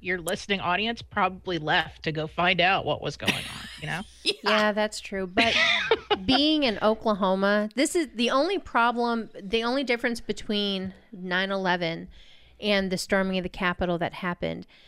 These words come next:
Speaker 3: is that Oklahoma is a predominantly red
Speaker 2: Yeah,
Speaker 3: state.
Speaker 2: uh, yeah.
Speaker 3: And the only thing that would happen is if any on-air personalities were to talk about it on the radio, all it would do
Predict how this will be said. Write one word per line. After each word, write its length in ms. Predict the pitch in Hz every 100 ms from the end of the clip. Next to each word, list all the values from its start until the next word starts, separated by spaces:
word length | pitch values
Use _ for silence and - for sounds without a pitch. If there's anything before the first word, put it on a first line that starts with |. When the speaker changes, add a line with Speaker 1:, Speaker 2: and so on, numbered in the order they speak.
| - -
Speaker 3:
is 260 | 202 202
that 340 | - 185 180 185 -
Oklahoma 520 | 226 302 262 277 262
is 60 | 220
a 40 |
predominantly 760 | - 196 180 180 190 190 190 180
red 300 | 175 170 165 -
Speaker 2:
Yeah, 340 | 208 202 175 151
Speaker 3:
state. 120 | -
Speaker 2:
uh, 140 | -
yeah. 220 | 160 160 127 -
Speaker 3:
And 320 | 240 240 233
the 120 | 220 202
only 280 | 226 247 277
thing 280 | 269 262 240
that 180 | 202
would 120 | 185 180
happen 460 | 233 220 220 196
is 240 | 185 190 - -
if 340 | 214 202 185 - -
any 280 | 196 202 190
on-air 500 | 185 208 208 196 190
personalities 1000 | - 185 196 180 185 190 185 175 170 - - _ -
were 140 | 208
to 60 | 190
talk 320 | - 214 226
about 240 | 208 196
it 100 | 180
on 240 | - 180 180
the 120 | 170
radio, 480 | 190 196 190 175 170
all 260 | - 180
it 80 | 214
would 160 | 220 208
do 360 | 208 190 185